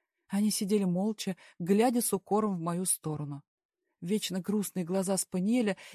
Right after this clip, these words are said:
и пронзительно зелёные глаза кота были красноречивее всяких слов.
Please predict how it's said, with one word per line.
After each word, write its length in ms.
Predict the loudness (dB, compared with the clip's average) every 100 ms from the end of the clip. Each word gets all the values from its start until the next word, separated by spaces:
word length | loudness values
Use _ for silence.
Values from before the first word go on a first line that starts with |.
| -6
и 120 | -6
пронзительно 840 | -2 0 0 2 0 2 0 2
зелёные 420 | 0 0 0 0 0
глаза 320 | -2 -2 -4
кота 480 | -2 -4 0 -2 -2 -14 _
были 240 | 4 4
красноречивее 1000 | 4 -2 -4 -2 -2 -2 -4 -4 0 0
всяких 540 | -2 -4 -4 -4 -8 -6
слов. 360 | -8 -8 -8